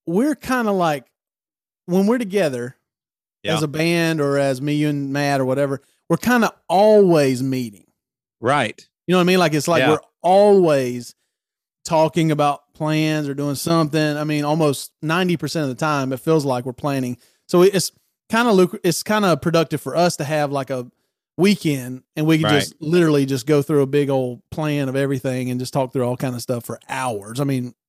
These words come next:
Speaker 1: literally, Matt will just talk for hours about something, and then we'll kinda go break and do something else. But yeah, you're right. Like a stiff meeting. I mean, who actually wants to go to that?
Speaker 2: I know.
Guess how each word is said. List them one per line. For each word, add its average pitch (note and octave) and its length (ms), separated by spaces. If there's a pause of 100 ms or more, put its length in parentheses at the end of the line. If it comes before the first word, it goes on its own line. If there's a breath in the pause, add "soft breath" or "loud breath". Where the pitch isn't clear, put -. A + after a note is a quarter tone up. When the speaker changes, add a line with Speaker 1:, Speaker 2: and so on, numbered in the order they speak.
(120)
Speaker 1:
literally, D3+ 460
Matt C#3 320
will C#3+ 80
just C3 240
talk B2+ 380 (540)
for C#3+ 180 (220)
hours D3+ 420
about C3 260
something, C3+ 400 (880)
and F#3 80
then G3 100
we'll G3 120
kinda F#3+ 240
go F#3 180
break E3+ 320
and F3 100
do D#3+ 80
something D#3+ 240
else. F3 140
But D3 340
yeah, F3+ 140
you're F#3 180
right. F3 260
Like C3+ 180
a C3+ 180
stiff - 340
meeting. D#3 600 (360)
I F#3 60
mean, E3 140
who C4 280
actually F#3+ 600
wants D3+ 480 (220)
to D#3 80
go D3+ 280
to B3+ 80
that? G#2 180 (460)
Speaker 2:
I F#2 80
know. F#2 300